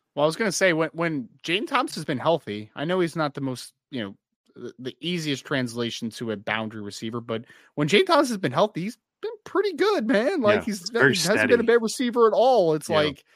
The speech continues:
Speaker 1: that, that's the, the handedly thing, I think, is what really threw me off. It's like, you know, Jaden Thomas is a good player. I have high,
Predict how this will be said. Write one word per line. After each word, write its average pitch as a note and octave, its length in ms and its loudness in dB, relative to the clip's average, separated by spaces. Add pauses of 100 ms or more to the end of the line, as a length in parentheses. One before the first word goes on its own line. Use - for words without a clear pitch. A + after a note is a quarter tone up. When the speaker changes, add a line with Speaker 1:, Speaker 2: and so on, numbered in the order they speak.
(240)
Speaker 1:
that, F#3+ 160 2
that's G3+ 240 4
the, G#3+ 120 0
the F#3+ 120 -2
handedly E3 540 -2
thing, B2+ 300 -4
I B2 60 -4
think, B2 180 -8
is A#2 100 -10
what A#2+ 160 -8
really C3+ 220 -4
threw C#3 160 -8
me C3 140 -4
off. C3 300 -2
It's A#2+ 180 -12
like, A2+ 340 -4
you C3+ 100 -8
know, G2+ 200 -8
Jaden E3 280 -4
Thomas C#3+ 300 -4
is A#2+ 80 -12
a A2 40 -12
good A2 180 -10
player. A2 400 -4
I A2+ 140 -2
have B2 180 -4
high, A#2+ 260 -4